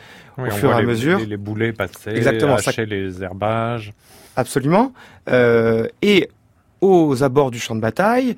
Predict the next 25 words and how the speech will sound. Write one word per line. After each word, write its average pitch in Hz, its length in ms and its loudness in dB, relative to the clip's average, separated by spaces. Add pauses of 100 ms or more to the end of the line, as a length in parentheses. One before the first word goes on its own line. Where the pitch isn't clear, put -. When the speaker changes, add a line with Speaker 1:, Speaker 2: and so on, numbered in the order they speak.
(240)
Speaker 2:
il 131 160 -4
tombe 208 200 2
sur 127 180 -4
une 127 100 0
vivandière, 143 640 2
donc 113 140 -4
qui - 60 -6
est - 120 -12
une 113 100 -6
cantinière, 143 640 0 (440)
euh, 113 680 2 (160)
et 135 140 2
qui, 151 440 -4
euh, 117 280 -2
et - 180 0
à, 127 140 0
à - 60 2
laquelle 165 260 2
il 175 80 -2
raconte 147 280 -2
toute 190 140 -6
son 170 100 -2
histoire, - 480 -6
la 135 120 2
vérité. 131 400 -2